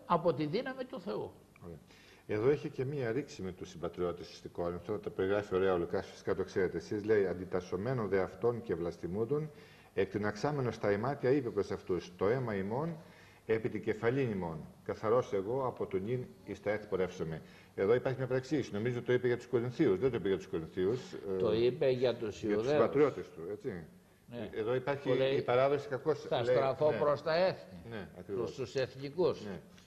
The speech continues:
Speaker 1: Ναι.
Speaker 2: Δηλαδή, ε, σε μια ρήξη. Να μείνουμε βέβαια ως προς το όραμα και θέλω να διαβάσω
Speaker 1: Εδώ
Speaker 2: λίγο
Speaker 1: πίστεψε όμως ο αρχισυνάγος
Speaker 2: Ο,
Speaker 1: Κρίσπος.
Speaker 2: ο Κρίσπος, ναι.
Speaker 1: Ναι.
Speaker 2: Ο Κρίσπος, ο αρχισυνάγος, «Επίσης το Κυρίο είναι όλο το οίκο αυτού και πολλοί των Κορινθίων ακούντες επίστευσαν και βαπτίζοντο».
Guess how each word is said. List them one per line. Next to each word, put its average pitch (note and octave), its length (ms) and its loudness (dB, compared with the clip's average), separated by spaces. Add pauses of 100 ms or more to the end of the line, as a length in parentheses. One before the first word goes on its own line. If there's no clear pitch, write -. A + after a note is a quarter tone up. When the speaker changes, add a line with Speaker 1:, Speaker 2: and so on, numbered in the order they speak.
(120)
Speaker 1:
Ναι. G#2 120 -8 (440)
Speaker 2:
Δηλαδή, G#2+ 220 0
ε, A2 260 -4 (160)
σε A2 100 -8
μια G#2 160 -2
ρήξη. E2+ 300 -6 (340)
Να G#2 120 -2
μείνουμε D#3 260 2
βέβαια D#3 440 2
ως B2 120 -4
προς B2+ 200 -6
το C3 140 6
όραμα G2+ 300 2
και G2 120 -8
θέλω C3 380 0
να A#2+ 120 -8
διαβάσω G#2+ 260 2
Speaker 1:
Εδώ C3+ 120 4
Speaker 2:
λίγο A#2+ 100 -2
Speaker 1:
πίστεψε D3 480 -2 (220)
όμως C3+ 360 -2
ο B2+ 60 0
αρχισυνάγος A#2+ 880 -2
Speaker 2:
Ο, - 40 -18 (120)
Speaker 1:
Κρίσπος. G2+ 420 -2
Speaker 2:
ο F#2 60 -4
Κρίσπος, F2+ 500 -2
ναι. D#2+ 220 -8
Speaker 1:
Ναι. G2+ 160 -12 (120)
Speaker 2:
Ο F#2 180 0
Κρίσπος, A#2 440 -4
ο A#2 40 2
αρχισυνάγος, A#2+ 640 -2
«Επίσης B2+ 420 -2
το A2+ 80 -2
Κυρίο B2+ 280 0 (120)
είναι B2+ 140 0
όλο C#3 160 4
το G2+ 120 2
οίκο G2 180 2
αυτού D3+ 260 -2
και C3 140 -2
πολλοί A#2 260 0
των C#3+ 140 -4
Κορινθίων A2+ 480 -2 (100)
ακούντες C3 720 -2
επίστευσαν A2+ 640 -4
και G#2 140 -2
βαπτίζοντο». D#2 640 -6